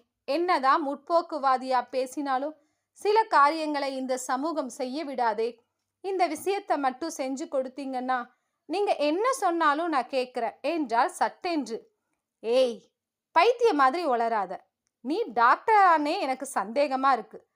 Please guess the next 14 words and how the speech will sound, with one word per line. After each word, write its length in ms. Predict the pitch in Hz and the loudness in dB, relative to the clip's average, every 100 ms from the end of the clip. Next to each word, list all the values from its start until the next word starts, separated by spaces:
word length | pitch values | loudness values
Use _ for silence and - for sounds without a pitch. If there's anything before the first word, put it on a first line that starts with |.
| _ _ _ - | _ _ _ -4
சின்ன 280 | 392 494 571 | -2 0 0
புள்ளத்தனமா 580 | 554 285 247 233 220 254 - | -2 -2 -2 -2 -2 -4 -2
பேசுற." 320 | 226 214 202 196 _ _ _ _ _ - | -6 -8 -10 -12 _ _ _ _ _ -6
"இல்ல, 240 | 339 277 214 220 381 294 196 _ _ - | -2 2 2 4 4 4 0 _ _ -6
நீ 120 | 370 370 | -2 0
முதல்ல 360 | 277 320 480 523 | 2 4 4 4
போய் 200 | 427 415 | 4 2
அவளுக்கு 280 | 370 349 311 | 2 -2 -8
ட்ரீட்மெண்ட் 480 | 302 359 480 480 427 | -4 -2 0 -2 0
பார்க்குற 240 | 359 370 320 | 0 2 2
வேலையை 340 | 302 330 339 | 2 0 -2
பாரு" 280 | 339 302 311 285 | 0 2 0 -6
என்றான் 520 | 311 381 262 196 233 339 | -4 -2 -4 -4 -6 -6
அதட்டலாக. 720 | 196 214 277 339 311 240 | -8 -6 -2 -2 2 0